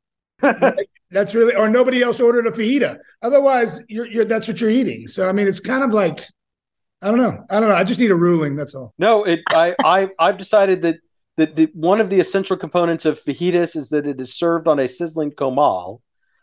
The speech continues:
Speaker 3: and tacos al carbone are not. So they are a distinct food item and therefore eligible for the taco category.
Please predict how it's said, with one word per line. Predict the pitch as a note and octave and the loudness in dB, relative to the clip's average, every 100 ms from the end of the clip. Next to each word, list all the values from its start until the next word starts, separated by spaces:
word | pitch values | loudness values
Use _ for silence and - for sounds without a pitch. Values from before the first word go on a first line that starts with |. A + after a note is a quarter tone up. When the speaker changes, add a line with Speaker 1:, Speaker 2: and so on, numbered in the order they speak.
| _ - | _ -6
Speaker 3:
and | C3+ C3 B2+ | -2 0 2
tacos | D#3 C#3+ D3+ | 0 2 2
al | D3 - | 2 2
carbone | D3+ C#3+ D3 | 0 0 0
are | C#3 | 2
not. | C#3+ - - | 0 -2 -6
So | C3 A#2 | -6 -2
they | C3 | 2
are | C#3 C#3 C3+ | 4 4 2
a | C#3 | -2
distinct | A#2+ A#2 - D#3 D#3+ D#3 - _ _ _ _ _ | -6 -8 -4 -2 -2 -6 -20 _ _ _ _ _
food | - F3+ | -4 2
item | D#3 C3+ C#3 D3 | 4 4 2 -2
and | C3+ | -2
therefore | C#3 C3 C#3+ C#3+ D3 | -2 -4 -4 -2 0
eligible | D3 D3 C#3 C3+ | -2 -2 -4 -8
for | - | -8
the | B2 | -10
taco | C3 C3 F#2 | -4 -4 -4
category. | - - | -18 -20